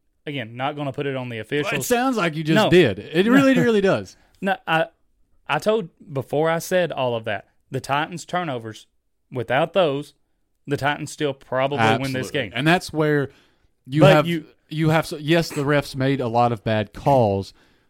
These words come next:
Speaker 2: that put the Titans in bad situations, but you have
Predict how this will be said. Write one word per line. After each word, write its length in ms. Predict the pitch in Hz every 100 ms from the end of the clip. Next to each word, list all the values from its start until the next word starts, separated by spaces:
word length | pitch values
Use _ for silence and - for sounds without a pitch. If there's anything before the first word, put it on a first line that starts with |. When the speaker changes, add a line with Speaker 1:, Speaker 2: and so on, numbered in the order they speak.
| _
Speaker 2:
that 240 | 123 120
put 140 | - 143
the 80 | 131
Titans 320 | 123 120 110
in 100 | 104
bad 240 | 110 104
situations, 720 | - - - 165 180 101 92 _ _ _ _ _
but 380 | - 143 - _ _ _ _ _ _ _ _ _ _ _
you 160 | 117 131
have 400 | 127 143 139